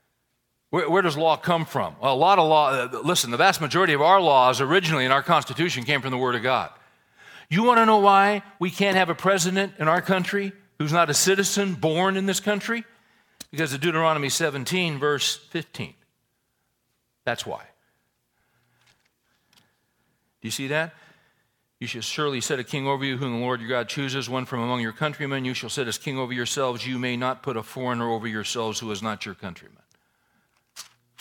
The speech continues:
You had to be born in Israel. No charge on that one. Uh, verse sixteen,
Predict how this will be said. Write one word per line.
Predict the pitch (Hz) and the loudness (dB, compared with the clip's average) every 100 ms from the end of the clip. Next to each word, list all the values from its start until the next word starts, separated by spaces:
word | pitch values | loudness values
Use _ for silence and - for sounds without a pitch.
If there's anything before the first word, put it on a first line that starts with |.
| - _ _ - | -20 _ _ -10
You | |
had | 120 | -8
to | |
be | 104 | -8
born | 98 156 160 | -6 -4 -4
in | 92 | -6
Israel. | 117 98 - _ _ _ _ _ _ _ _ - _ _ _ _ _ - | -10 -12 -18 _ _ _ _ _ _ _ _ -20 _ _ _ _ _ -10
No | 123 | -8
charge | - 110 92 95 | -4 -4 -4 -8
on | 95 | -10
that | 92 | -10
one. | 92 85 _ - - _ _ _ _ _ _ | -12 -16 _ -20 -20 _ _ _ _ _ _
Uh, | - 110 110 110 117 | -4 0 2 0 0
verse | 139 143 | -2 0
sixteen, | 160 - 170 160 160 | -2 -2 -2 -2 -2